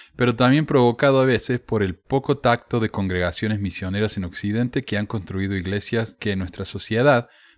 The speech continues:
parecen de lo más normal, pero que allí son vistas como auténticas mansiones.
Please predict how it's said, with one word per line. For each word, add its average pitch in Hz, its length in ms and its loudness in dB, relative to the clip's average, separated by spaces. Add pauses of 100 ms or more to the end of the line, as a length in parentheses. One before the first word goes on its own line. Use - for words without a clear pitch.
parecen 107 360 0
de 104 60 0
lo 95 100 -2
más 101 160 -2
normal, 135 500 2 (380)
pero 104 200 2
que - 140 -2
allí 101 240 0
son 117 220 0
vistas 101 300 -4
como 92 280 -2
auténticas 95 760 -4
mansiones. 80 760 -12